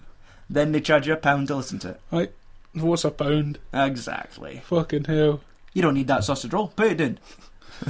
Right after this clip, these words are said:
Speaker 1: <laughs> Buy Podmania.
Speaker 2: I fling pounds at the fucking minks that walk about the fucking street outside and get them all off of my house.
Speaker 1: <laughs> Aye, so you can buy that now at F A S podcast dot bandcamp dot com.
Speaker 2: Yeah.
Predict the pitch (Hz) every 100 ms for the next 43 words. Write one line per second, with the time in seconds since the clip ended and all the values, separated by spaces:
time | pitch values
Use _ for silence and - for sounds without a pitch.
0 | 175 165 190 - 156 147 131 107 - 175
1 | 175 165 151 - 160 165 165 160 143 156
2 | 160 156 147 151 170 185 - 151 156 160
3 | 156 160 156 156 - 160 160 147 - 185
4 | 190 180 170 156 151 165 156 151 151 160
5 | 165 156 147 165 202 - - - - -
6 | - 170 220 - - - 151 139 156 151
7 | 214 226 - 214 233 160 160 160 143 135
8 | 147 135 - 123 123 - - - 151 131
9 | 147 143 127 - 156 147 127 113 - 143
10 | - 185 170 139 139 135 120 139 - 123
11 | 110 - 156 139 113